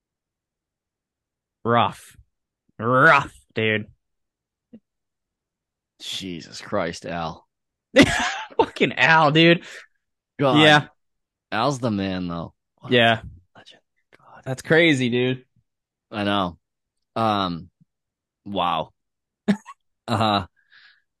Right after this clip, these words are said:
Speaker 2: Then we got a cool, since we're doing a Green Day episode, cool little Green Day thing has been circulating the internet. Um, James Gandolfini's, one of his favorite records was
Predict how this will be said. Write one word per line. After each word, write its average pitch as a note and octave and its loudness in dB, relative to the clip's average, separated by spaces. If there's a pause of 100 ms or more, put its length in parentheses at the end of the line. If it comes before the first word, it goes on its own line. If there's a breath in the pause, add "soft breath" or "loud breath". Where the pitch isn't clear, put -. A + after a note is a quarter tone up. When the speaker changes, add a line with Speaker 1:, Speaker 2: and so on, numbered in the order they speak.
(240)
Speaker 2:
Then B2+ -2
we D3 0
got C3+ -2
a B2 -6
cool, C3 -4
since A2+ -8
we're A2+ -10
doing A#2+ -6
a A2 -8
Green A#2 -4
Day A2+ -4
episode, G2+ -6
cool A2+ -4
little G#2 -4
Green A2 -4
Day G2+ -4
thing G2+ -8 (140)
has G2+ -8
been G2+ -6
circulating G2 -6
the F#2+ -8
internet. F#2+ -8 (560)
Um, F2 -6 (1120)
James B2+ -2
Gandolfini's, B2 -6
one A2+ -6
of A#2 -6
his G#2+ -8
favorite A#2+ -4
records A2+ -8
was G2 -10